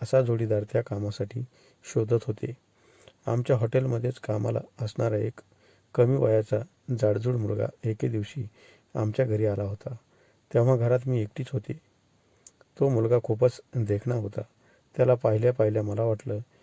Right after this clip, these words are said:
याच मुलाकडून आपली ती इच्छा पूर्ण करून घ्यावी. त्याचंही लग्न झालेलं नव्हतं. तो आल्यावर बराच वेळ माझ्याकडे पाहत होता. मला त्याने मागून पुढून पाहून घेतलं होतं. तेव्हा मी ओळखलं होतं,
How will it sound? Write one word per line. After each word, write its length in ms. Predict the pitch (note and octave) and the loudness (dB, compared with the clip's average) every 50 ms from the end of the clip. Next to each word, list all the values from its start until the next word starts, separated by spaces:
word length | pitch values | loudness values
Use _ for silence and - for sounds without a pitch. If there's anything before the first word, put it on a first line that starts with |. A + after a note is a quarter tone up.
| _ _ _ _ - | _ _ _ _ 2
याच 160 | C3 C3 C3 - - | 4 4 4 4 2
मुलाकडून 440 | A#2+ A2+ A2 A2+ A2 - A2+ G#2+ G2+ | 0 2 2 2 0 0 -4 -4 -4
आपली 260 | G2+ G2 A#2 B2+ B2 | -6 -6 -4 -4 -4
ती 180 | A#2 - A2 G#2 | -4 -4 -6 -6
इच्छा 200 | G2+ - - G#2+ | -6 -2 -2 -2
पूर्ण 300 | - - B2+ C3 A#2+ A2 | -2 -2 -4 -4 -2 -2
करून 260 | - - - - A2 | -4 -6 -6 -6 -6
घ्यावी. 320 | G2+ F#2+ F#2 G2 G#2 A2 - _ _ _ _ _ _ _ _ _ _ _ - | -4 -4 -6 -6 -8 -12 -16 _ _ _ _ _ _ _ _ _ _ _ -6
त्याचंही 380 | - A2 - - C3 A#2 C3+ C3 | -6 -4 0 0 0 2 2 0
लग्न 220 | A#2+ G#2+ G#2+ A2 | 0 -2 -2 -4
झालेलं 440 | A2+ G#2 G2+ G#2 G#2 G#2+ A2 A2 G#2+ | -4 -4 -4 -4 -4 -4 -4 -4 -4
नव्हतं. 300 | G#2 G2+ G2 G2 - - - _ _ _ _ _ _ _ _ _ _ _ - | -4 -4 -6 -8 -10 -12 -14 _ _ _ _ _ _ _ _ _ _ _ 2
तो 80 | D3+ D3+ | 4 6
आल्यावर 360 | C#3 B2+ B2 B2+ B2 B2 A#2 | 6 8 8 8 6 6 4
बराच 360 | G#2+ G#2 A2 A#2 B2 C3 B2+ - | 4 4 2 4 4 2 2 2
वेळ 120 | A#2 A2+ G#2+ | 0 0 0
माझ्याकडे 420 | G#2+ G#2 G2+ A2 A2 - A2 G#2 | 0 0 0 -2 -2 -2 -4 -6
पाहत 280 | G2+ - G#2 G2+ G#2+ G#2+ - | -4 -4 -4 -4 -4 -4 -6
होता. 280 | A2 G#2 - A2+ A#2+ B2 _ _ _ _ _ _ _ _ _ _ - | -10 -10 -10 -12 -12 -12 _ _ _ _ _ _ _ _ _ _ 0
मला 200 | A#2+ B2+ D3 C#3 | 4 6 6 6
त्याने 280 | B2+ - B2 A#2+ A#2+ | 6 4 2 2 2
मागून 380 | A#2 A#2 A2 A2 A2 A#2 B2 B2 | -2 -2 -2 -2 -2 -2 -2 -4
पुढून 300 | A#2+ - B2+ A#2 A#2 A2+ | -4 -6 -6 -4 -4 -4
पाहून 320 | - G#2 G2+ G#2 B2 C3+ | -2 -2 -2 0 0 0
घेतलं 280 | C3 A#2+ G#2+ - - G#2 | 0 -2 -4 -6 -6 -8
होतं. 260 | G2 G2 - - A2 - _ _ _ _ _ _ _ _ _ - | -8 -8 -8 -10 -12 -12 _ _ _ _ _ _ _ _ _ 0
तेव्हा 220 | C3+ A2+ A2 B2+ B2+ | 0 2 2 2 2
मी 140 | C3 B2+ | 2 2
ओळखलं 400 | A#2+ A2 G#2+ G#2+ A2 A2 - - | 2 2 2 2 0 0 -2 -2
होतं, 300 | C3+ A#2 G#2+ G#2 - - | -2 -2 -2 -4 -6 -8